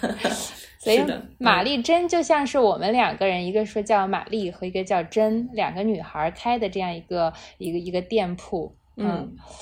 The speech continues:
Speaker 2: 对，
Speaker 1: 我记得是这个背景。
Speaker 2: 对。是，
Speaker 1: 嗯。
Speaker 2: 就我觉得放到现在看，
Speaker 1: 对。
Speaker 2: 就当时的那个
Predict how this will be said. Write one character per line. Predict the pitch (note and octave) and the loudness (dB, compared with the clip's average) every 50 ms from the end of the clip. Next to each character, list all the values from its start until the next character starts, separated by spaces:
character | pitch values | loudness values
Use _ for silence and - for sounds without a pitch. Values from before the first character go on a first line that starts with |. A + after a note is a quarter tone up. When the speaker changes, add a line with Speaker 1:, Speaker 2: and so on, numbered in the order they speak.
| - - - - | -20 -20 -16 -8
Speaker 2:
对， | - G#3+ G3+ E3+ | -6 -4 -4 -4
Speaker 1:
我 | D3 | -4
记 | - G3+ | -4 -4
得 | G3 F#3+ F#3 | -2 -2 -2
是 | F#3+ - G3 | -2 -4 -10
这 | F#3 - G3 F#3+ | -10 -10 -10 -8
个 | F#3 F#3 | -8 -8
背 | F#3 G#3 G3+ F#3+ F#3+ | -4 -4 -4 -4 -4
景。 | F3 - - F3+ - | -8 -8 -10 -10 -12
Speaker 2:
对。 | - - _ _ _ _ - | -12 -18 _ _ _ _ -8
是， | - - - G#3 F#3 E3 D#3+ - - | -6 -4 -4 -2 -4 -4 -6 -8 -8
Speaker 1:
嗯。 | G#3 | -4
Speaker 2:
就 | G3 - F3+ F#3 - - - - | -4 -4 -4 -6 -10 -16 -10 -4
我 | G#3+ | -2
觉 | G#3 A3 | 0 2
得 | B3+ C#4 | 2 0
放 | - D#4 D4+ | 0 -2 -2
到 | D4 C4+ | -2 0
现 | C4 C#4 C#4+ C#4 | 0 0 0 0
在 | C#4 C#4+ C4+ | 0 -2 -2
看， | B3+ B3+ - C4+ B3 A3+ A3+ | -4 -4 -6 -6 -6 -6 -6
Speaker 1:
对。 | - A#3 A3 | -6 -6 -6
Speaker 2:
就 | G#3 | -4
当 | G#3+ - A#3 B3 C4 | 0 0 2 2 0
时 | - - G3+ F#3 | -2 -2 -4 -2
的 | F#3+ G#3 | -4 -4
那 | A3 G#3+ G3+ F#3+ | -4 -4 -4 -4
个 | F#3 F#3+ F#3+ F3 | -4 -4 -6 -8